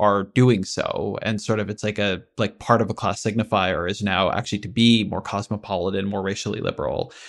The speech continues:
And the downscale whites are getting left behind and are more, are angrier about it, turning to people like Trump. And that you're actually seeing in a slightly different way, this interaction between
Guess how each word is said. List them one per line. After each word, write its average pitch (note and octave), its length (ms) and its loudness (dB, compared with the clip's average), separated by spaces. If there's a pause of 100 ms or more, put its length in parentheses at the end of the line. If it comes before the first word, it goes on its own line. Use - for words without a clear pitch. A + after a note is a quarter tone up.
(220)
And A#2+ 120 2
the A#2 60 4
downscale A#2 500 4
whites G#2 300 -2
are G#2 40 -4
getting G#2 400 -2 (140)
left A2+ 240 0
behind G#2 600 -2
and A2 240 2
are G2 60 2
more, G#2+ 300 2
are G#2+ 180 0
angrier G#2+ 360 2
about G2+ 280 2
it, G2+ 120 2
turning G#2+ 260 -2
to G#2+ 60 -4
people G#2 220 0
like F#2 220 -2
Trump. - 400 -6 (500)
And C3 180 4
that B2+ 200 4
you're C3 160 4
actually C#3 380 2
seeing B2+ 500 0
in A2 160 -4
a A#2 40 -2
slightly A#2 300 -2
different A2 300 -6
way, C#3+ 200 6
this A#2 200 0
interaction A2 560 -2
between G#2+ 460 -4